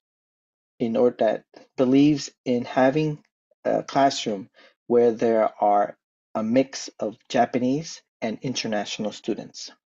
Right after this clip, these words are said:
In order to make this possible, I C U stresses language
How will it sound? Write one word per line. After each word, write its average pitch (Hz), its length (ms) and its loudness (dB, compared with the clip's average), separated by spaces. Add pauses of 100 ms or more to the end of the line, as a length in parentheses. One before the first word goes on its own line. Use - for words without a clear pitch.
(960)
In 117 140 -2
order 160 160 2
to 156 120 -4
make 147 220 2
this - 160 -4
possible, - 680 -4 (840)
I 135 160 2
C - 180 -4
U 127 260 4
stresses - 680 0 (100)
language 110 540 -2